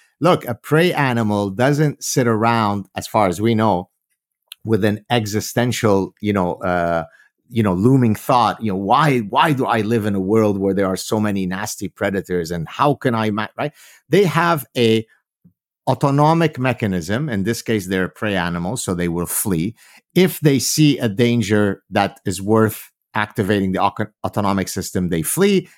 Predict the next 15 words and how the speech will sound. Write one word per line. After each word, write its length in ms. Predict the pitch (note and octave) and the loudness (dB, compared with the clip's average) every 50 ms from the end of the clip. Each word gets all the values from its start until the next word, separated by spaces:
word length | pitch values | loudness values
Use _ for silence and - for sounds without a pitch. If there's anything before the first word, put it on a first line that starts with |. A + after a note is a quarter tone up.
| _ _ - | _ _ 0
If 240 | C#3+ D3+ - - | 0 0 0 0
they 400 | B2+ B2 A#2 A2+ A2 G#2 F2+ - _ _ _ _ _ _ - | 0 2 2 4 2 2 -2 -6 _ _ _ _ _ _ 0
are 180 | A2+ A2 A2+ - | 0 0 0 2
able 320 | B2 B2+ B2 A2+ A#2+ A2+ | 2 2 2 2 0 -2
to 120 | - - G2+ | -2 -4 -6
successfully 840 | F#2+ G#2+ G#2+ - - D#3+ D#3+ D#3+ - - D#3 C#3+ C3+ C3 C3 B2+ - | -6 -6 -6 -2 0 0 0 0 0 0 0 2 2 0 0 -2 0
activate 480 | B2+ C3+ C3+ - - A#2 A#2 A#2+ A#2 | 0 -2 -2 -2 -4 -2 -2 -2 0
the 80 | A2 A#2 | -2 -4
system, 460 | - - C3+ A#2+ - - A#2 A2 G#2 | -4 -4 -4 -4 -2 -2 0 0 0
they'll 140 | F#2+ F#2+ F#2+ | 0 -2 -2
live 280 | F#2+ G2 A#2 B2 A#2+ - | 0 0 -2 -2 -2 -4
to 100 | A#2+ G2+ | -6 -4
graze 280 | F#2 G#2 A2+ A2+ G#2+ G#2 | 0 0 2 2 0 0
another 300 | G#2+ G2+ G#2+ G2+ G#2 A2 | 0 -2 -2 -2 -2 0
day. 320 | B2 G3 G3 F#3 F3 | 2 2 2 2 0